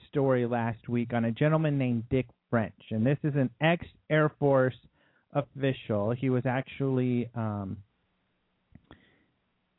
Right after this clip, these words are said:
in, he was a lieutenant colonel in the Air Force who says that he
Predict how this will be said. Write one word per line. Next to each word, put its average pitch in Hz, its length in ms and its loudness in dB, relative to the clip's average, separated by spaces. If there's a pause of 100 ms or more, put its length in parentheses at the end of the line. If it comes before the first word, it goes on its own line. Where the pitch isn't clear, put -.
(200)
in, 147 640 4 (120)
he 117 200 -2
was 135 140 2
a 147 40 2
lieutenant 165 640 0 (220)
colonel 139 680 -2 (300)
in 131 160 -2
the 117 240 -4
Air 107 320 -2
Force 104 400 -2 (680)
who 135 160 2 (180)
says 131 400 2 (520)
that 123 340 -4
he 143 600 -2